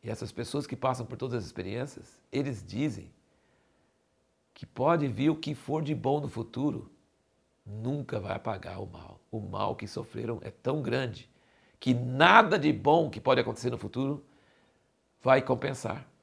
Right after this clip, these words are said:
Nada. O mal foi tão terrível, o trauma foi tão grande,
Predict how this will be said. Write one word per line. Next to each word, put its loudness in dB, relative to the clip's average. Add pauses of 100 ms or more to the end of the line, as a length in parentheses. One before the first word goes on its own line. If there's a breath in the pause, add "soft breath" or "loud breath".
(540)
Nada. 6 (300)
O 0
mal 12
foi 2
tão 4
terrível, 6 (360 soft breath)
o 2
trauma 12
foi 2
tão 2
grande, 4